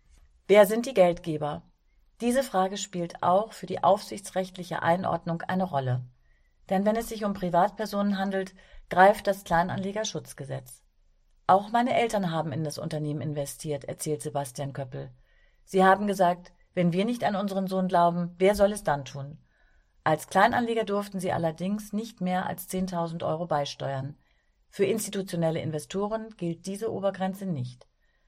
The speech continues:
Das Vermögensanlagengesetz regelt zudem, wann ein Vorhaben unter die Prospektpflicht fällt.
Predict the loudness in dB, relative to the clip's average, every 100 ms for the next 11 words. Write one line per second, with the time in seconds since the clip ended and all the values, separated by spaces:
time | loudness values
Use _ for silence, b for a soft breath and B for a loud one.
0 | _ _ _ _ -2 -2 2 2 4 0
1 | -2 0 0 0 0 0 0 -2 -2 -4
2 | -4 -8 -6 -2 -4 -4 -6 -4 -4 -4
3 | -8 B B B 2 4 4 0 -2 2
4 | 4 4 2 -2 -4 -6 -6 -6 -8 -8
5 | -10 -6 -8 -8 -14 -14 -14 -10 -8 -8
6 | -12